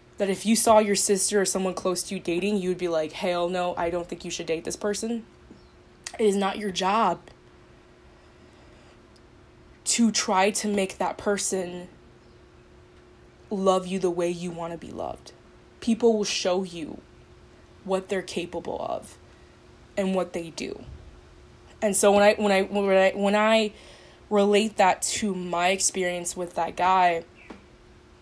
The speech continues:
all he knows how to do is use people,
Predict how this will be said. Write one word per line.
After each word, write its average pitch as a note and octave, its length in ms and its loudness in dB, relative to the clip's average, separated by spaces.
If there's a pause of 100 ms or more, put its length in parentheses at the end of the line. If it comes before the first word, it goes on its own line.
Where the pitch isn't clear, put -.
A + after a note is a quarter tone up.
(2500)
all B3 160 10
he C4 300 4
knows A3+ 280 4
how - 180 -4
to F3 120 -4
do F3 460 -2 (460)
is F3 240 -2
use G3 220 -2
people, - 480 -14